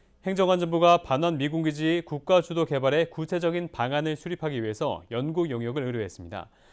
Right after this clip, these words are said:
이 연구, 연구 용역은 반환 미군기지를 국가가 주도해서 개발할 때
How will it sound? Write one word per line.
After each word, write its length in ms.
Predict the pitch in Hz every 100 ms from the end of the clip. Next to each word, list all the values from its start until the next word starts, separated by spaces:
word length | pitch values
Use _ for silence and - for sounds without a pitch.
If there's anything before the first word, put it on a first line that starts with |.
| _ _ _ -
이 100 | 147
연구, 500 | 120 147 170 170 156
연구 300 | 127 156 170
용역은 440 | 160 151 180 190
반환 340 | - 135 170 147
미군기지를 720 | 135 160 151 139 151 135 95
국가가 500 | - 139 175 175 185
주도해서 440 | 170 151 160 156 160
개발할 460 | 123 123 127 120
때 240 | 139 151